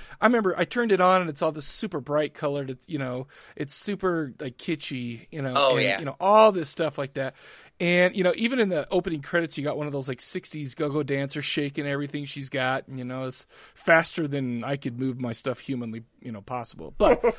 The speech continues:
Speaker 1: <laughs> um, the th-, you know, and it's like, I, I have to admit, man, I'm sitting there watching this going, "Oh," you know, and with their, with their crazy talk and stuff like that, I was kind of like, "Oh no, I, this is, I hope this doesn't suck because, you know,
Speaker 2: <laughs>
Speaker 1: I hope it doesn't,"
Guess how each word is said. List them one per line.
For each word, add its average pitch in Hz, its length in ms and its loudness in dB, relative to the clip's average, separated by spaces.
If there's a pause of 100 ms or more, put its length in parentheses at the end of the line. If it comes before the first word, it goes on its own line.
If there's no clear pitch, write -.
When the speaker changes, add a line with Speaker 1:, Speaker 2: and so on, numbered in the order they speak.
(140)
Speaker 1:
<laughs> - 180 -12
um, 147 520 4 (120)
the 214 240 2
th-, 202 240 -4
you 190 100 0
know, 185 320 0
and 190 160 0
it's 190 160 -2
like, 196 260 -2
I, 214 280 4
I 190 80 4
have 202 320 0
to 226 100 0
admit, 202 300 0
man, 165 280 0 (360)
I'm 185 80 -2
sitting 220 240 -2
there 190 100 6
watching 202 300 4
this 175 120 -6
going, 156 400 -8
"Oh," 139 400 -8
you 160 120 -6
know, 147 140 -2
and 131 140 -6
with 143 180 -10
their, 131 220 -2 (200)
with 139 140 -12
their 131 140 -6
crazy 143 460 -6
talk 123 420 -8
and 127 80 -14
stuff 131 240 -8
like 120 180 -10
that, 117 200 -8 (540)
I 185 140 8
was 196 240 2
kind 262 420 -4
of 190 80 -6
like, 165 320 0 (840)
"Oh 151 340 -4
no, 127 280 -4
I, 131 240 -2
this 156 220 -8
is, 123 360 -8
I 170 100 -10
hope 170 180 -2
this 143 160 -8
doesn't 143 220 -6
suck - 440 0
because, 139 400 4
you - 160 10
know, 254 220 6
Speaker 2:
<laughs> 240 100 6
Speaker 1:
I 160 80 -2
hope 175 220 0
it 190 80 -2
doesn't," 202 260 2